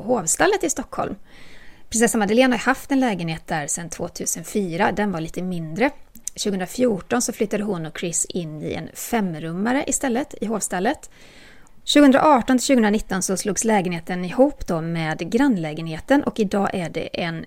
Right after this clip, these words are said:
sjurummare, en riktig paradvåning med andra ru-, eh, andra, <laughs> med andra ord. Eh, den är på över fyrahundra kvadratmeter, så det finns ju gott om plats, kan man säga.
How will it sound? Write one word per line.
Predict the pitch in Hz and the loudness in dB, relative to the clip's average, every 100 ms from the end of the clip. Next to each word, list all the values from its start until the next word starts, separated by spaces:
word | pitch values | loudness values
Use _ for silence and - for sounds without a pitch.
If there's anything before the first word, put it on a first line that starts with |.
| - | -12
sjurummare, | - - 330 285 202 196 202 262 | -12 0 4 6 6 6 6 6
en | 233 | 4
riktig | 226 - 185 | 2 0 -2
paradvåning | 214 214 254 247 190 190 202 208 247 | 0 2 2 2 2 2 4 4 2
med | 247 | 2
andra | 247 226 | 2 4
ru-, | 214 220 | 2 0
eh, | - - | -2 2
andra, | 254 220 220 - 285 - | 2 4 4 6 4 4
<laughs> | - - - | 0 -6 0
med | 220 - | 4 6
andra | 240 214 - | 6 6 6
ord. | 226 240 277 262 - - - - - | 8 8 6 2 -6 -16 -16 -12 2
Eh, | 208 202 196 | 6 6 6
den | 226 | 4
är | 208 | 4
på | 226 | 2
över | 226 180 | 2 2
fyrahundra | 180 - 254 214 190 196 196 165 | 0 0 0 2 0 0 -2 -2
kvadratmeter, | 190 196 196 - 170 165 208 | -4 0 -2 -2 -6 -2 -2
så | 247 | 0
det | |
finns | 254 254 | 0 0
ju | 233 220 | 0 4
gott | 254 233 - | 2 2 -6
om | - 240 | -2 -2
plats, | 220 285 381 - | 0 2 2 0
kan | - 330 | -2 -2
man | 330 | 2
säga. | 285 208 - | 2 2 0